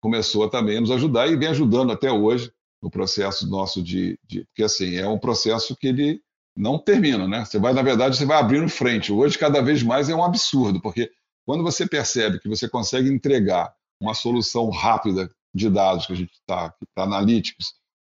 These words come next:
e uma velocidade que atenda muito bem os, os nossos usuários internos, a fila aumenta, né? Então, a gente tá hoje mudando o nosso conceito, porque ante-, anteriormente nós tínhamos até uma brincadeira, que a gente falava que os dados eram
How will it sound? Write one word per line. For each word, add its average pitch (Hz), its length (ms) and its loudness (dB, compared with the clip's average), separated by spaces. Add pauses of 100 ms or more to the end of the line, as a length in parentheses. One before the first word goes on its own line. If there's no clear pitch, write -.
e 92 200 -2
uma 101 360 -2
velocidade 107 480 0 (120)
que 101 260 0
atenda 104 480 0
muito 113 420 2
bem 110 340 0
os, 98 340 -6
os 95 80 -2
nossos 98 640 -4
usuários 98 440 -2
internos, 110 460 -2 (520)
a 110 100 -4
fila 143 440 2
aumenta, 262 580 0
né? 95 160 -6
Então, 113 120 -4
a 113 40 -2
gente 135 180 -2
tá 139 160 0
hoje 143 340 0 (380)
mudando 127 460 4
o 127 40 2
nosso 113 280 -2
conceito, 117 400 -2
porque 131 160 -4
ante-, - 240 -2
anteriormente 127 580 0
nós 139 160 -2
tínhamos 135 240 0
até 127 140 -2
uma 151 140 2
brincadeira, 131 500 2
que - 60 -4
a 120 40 -2
gente 113 80 -4
falava 120 240 0
que - 80 -4
os 101 100 -2
dados 120 420 2
eram 147 300 0